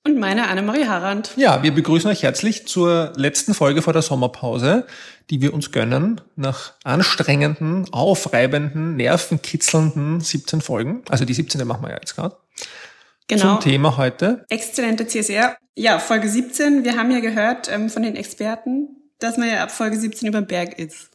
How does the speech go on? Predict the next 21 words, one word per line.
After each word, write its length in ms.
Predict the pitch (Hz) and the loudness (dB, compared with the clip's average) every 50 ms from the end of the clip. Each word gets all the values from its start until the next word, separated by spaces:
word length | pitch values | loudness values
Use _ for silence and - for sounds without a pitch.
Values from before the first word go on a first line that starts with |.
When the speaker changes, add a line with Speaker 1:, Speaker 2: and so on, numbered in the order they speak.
| - | 2
Speaker 2:
Ja, 260 | 220 165 139 131 143 180 | 4 4 6 6 4 4
das 320 | 170 143 - - - - | 4 4 2 0 -2 0
Speaker 1:
Ja. 120 | 208 226 | 2 4
Speaker 2:
sozusagen 400 | 220 220 208 196 - - 277 139 | 4 6 6 6 6 4 4 4
werden 100 | - 180 | 4 4
wir 80 | 151 160 | 4 4
jetzt 140 | 165 - - | 2 2 2
merken 240 | 156 135 - - 151 | 2 0 0 0 -2
in 80 | 139 | -2
den 120 | 131 143 127 | 0 0 2
Hörerinnenzahlen. 840 | 123 135 131 135 131 123 135 123 127 131 131 - - - - 107 104 | 2 2 4 2 2 0 -2 -2 -2 -4 -4 -4 -6 -6 -6 -6 -4
Speaker 1:
Das 160 | - 214 127 | -4 -4 -2
heißt, 180 | 131 - 220 143 | 0 0 0 0
Speaker 2:
Ja? 120 | 143 156 | 0 0
Speaker 1:
nach 340 | 196 196 208 226 220 - 285 | 0 0 -2 -4 -6 -8 -10
der 160 | - 240 208 | -6 -6 -6
Sommerpause, 840 | 208 202 202 220 233 214 - 240 226 226 220 220 226 220 214 226 226 - | -4 -4 -4 -4 -6 -6 -6 -6 -4 -4 -4 -6 -6 -6 -8 -8 -10 -12
pfuff, 460 | - - 605 403 - - - - - | -8 -4 -2 -2 -2 -4 -6 -10 -4
<laughs> 480 | - - - 110 202 165 - - - | 2 2 4 4 4 4 4 2 0
wird's 180 | - 247 - - | 0 -2 -2 -2
abgehen. 460 | 190 175 - - 202 190 175 208 247 | -2 -2 -2 -4 -6 -4 -2 -2 -2